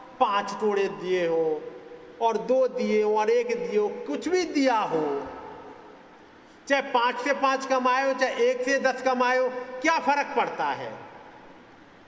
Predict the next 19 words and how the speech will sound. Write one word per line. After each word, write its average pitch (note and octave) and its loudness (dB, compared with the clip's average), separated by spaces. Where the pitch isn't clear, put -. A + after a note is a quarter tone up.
पड़ता - -6
है। A#2+ -12
दोनों D3+ -4
दृष्टांतों - -8
में B2 -10
फर्क - -6
पड़ता - -18
है। - -20
और C4+ 2
साढ़े B3 2
तीन D#4 0
साल C4+ 2
की C#4+ -2
मिनिस्ट्री C#4+ -2
को E4 0
लेकर C#4 2
के C#4+ -4
इतना C4 -2
ज्यादा C4 0